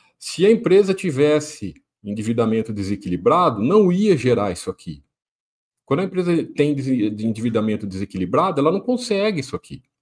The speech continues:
Então, muita gente às vezes fala, "Pô, é uma análise muito simples, se só olhar o gráfico de lucro de longo prazo, etcétera." Tudo bem, é pessoal, mas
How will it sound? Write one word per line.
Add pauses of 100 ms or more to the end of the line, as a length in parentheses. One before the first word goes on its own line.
(640)
Então,
muita
gente
às
vezes
fala,
"Pô,
é
uma
análise
muito
simples,
se
só
olhar
o
gráfico
de
lucro
de
longo
prazo,
etcétera."
Tudo
bem,
é
pessoal,
mas